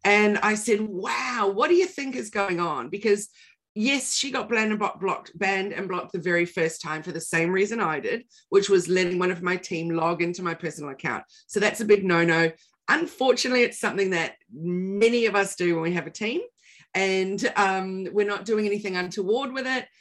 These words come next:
They're just, they're helping us doing engagement and stuff like that. It's a no-no. I got away with it for two years, and then boom, banned and blocked and can't get back on. Thank goodness I do have that,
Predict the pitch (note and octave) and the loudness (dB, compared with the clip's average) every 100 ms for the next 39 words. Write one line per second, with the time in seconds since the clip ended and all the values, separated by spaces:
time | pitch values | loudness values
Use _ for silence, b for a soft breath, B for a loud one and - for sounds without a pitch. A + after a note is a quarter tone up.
0 | b G#3 A3 G#3+ G#3+ - - E3 - G3+ | b -4 -2 0 -4 -8 -18 -4 4 8
1 | G3 F#3+ G3 G#3 G3+ F#3+ F#3 - F3 F3 | 8 4 -2 -4 -2 -4 -4 -2 0 0
2 | F3 D#3+ E3 D#3+ E3 E3 D#3+ D3+ - D3 | -2 -4 -4 -6 -6 -6 -8 -10 -10 -6
3 | C#3+ - E3 - B B - B3+ D4 A#3 | -6 0 -2 -2 B B -2 0 2 4
4 | G3 F#3+ F#3+ A3 A3 A#3 G3 F3+ F3 D#3+ | 6 6 4 2 2 2 4 2 2 -2
5 | - - D#3 F3+ G#3 G3+ G3 _ b b | -6 -4 0 6 8 8 6 _ b b
6 | F#3 F#3+ F3+ F3 E3+ D#3+ - F3 D#3 D#3 | -2 -2 -4 -2 -2 -4 -8 -6 -4 -4
7 | D3+ C#3+ B2 - D#3+ D3 D3+ G#2 - D3+ | -4 -4 -6 -6 -8 -6 -6 -2 -4 -4
8 | C#3+ D3+ C3 - D#3 - D#3 D3+ D3+ C3 | -6 -6 -6 -6 -6 -2 -2 -2 -4 -6
9 | B2 A#2 C#3+ C3 A#2+ A2+ | -6 -6 -6 -6 -6 -6